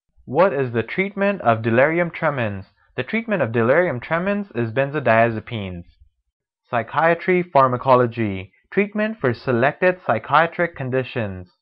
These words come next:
What are the preferred drugs in the treatment of alcohol withdrawal such as delirium tremens? The drugs used in the treatment of alcohol withdrawal such as delirium tremens include benzodiazepines. What drugs are used in the treatment of anxiety?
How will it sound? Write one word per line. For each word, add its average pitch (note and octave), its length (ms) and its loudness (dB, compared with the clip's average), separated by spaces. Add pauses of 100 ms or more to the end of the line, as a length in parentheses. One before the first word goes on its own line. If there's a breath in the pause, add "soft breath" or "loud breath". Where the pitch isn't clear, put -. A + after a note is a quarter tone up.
(200)
What G#3 240 -2
are E3 180 4
the B2+ 80 2
preferred C3+ 500 0
drugs G3 320 4
in D3 80 -2
the B2 80 0
treatment G#3 480 -4
of A#2+ 140 -2
alcohol F3 480 2
withdrawal E3+ 520 2
such C#3+ 220 -2
as B2+ 140 0
delirium E3+ 540 0
tremens? A2 580 -4 (360)
The B2 60 -4
drugs F3+ 320 2
used F3+ 220 0
in C3+ 100 -2
the B2 80 0
treatment D#3+ 380 -4
of A#2 100 -2
alcohol C3 420 2
withdrawal D3 460 2
such B2 160 -4
as A#2 120 -4
delirium A#2 420 0
tremens F3+ 480 -2 (240 soft breath)
include C#3+ 420 -4
benzodiazepines. A#2 1160 0 (680)
What G#3 220 0
drugs E3 320 2
are C3+ 80 2
used E3+ 300 0
in C3+ 120 -4
the A#2 60 -6
treatment F#3+ 460 -4
of A#2 120 -2
anxiety? A2+ 840 0